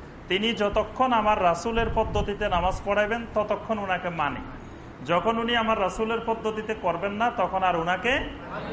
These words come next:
মানি না। এই জন্য অনেক ভাই মাঝে মাঝে প্রশ্ন করে যে, এই ভিতিরের নামাজ, রমজান মাসে আমরা যখন ভিতির জামাতে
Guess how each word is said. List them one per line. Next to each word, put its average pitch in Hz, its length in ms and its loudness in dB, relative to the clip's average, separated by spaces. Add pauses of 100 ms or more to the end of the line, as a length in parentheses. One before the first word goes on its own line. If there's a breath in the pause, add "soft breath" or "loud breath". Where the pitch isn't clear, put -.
(160)
মানি 170 220 -2
না। 117 80 -8 (1200)
এই 165 100 -2
জন্য 185 220 -2
অনেক 180 280 0
ভাই 190 140 2
মাঝে 170 240 0
মাঝে 170 400 0 (200)
প্রশ্ন 143 360 -6
করে 107 220 -6
যে, 139 140 -4
এই 127 1120 -8 (440)
ভিতিরের 220 360 0
নামাজ, 156 380 0
রমজান 170 360 0
মাসে 170 260 0
আমরা 170 220 0
যখন 165 260 -6
ভিতির 147 360 -6
জামাতে 143 400 -2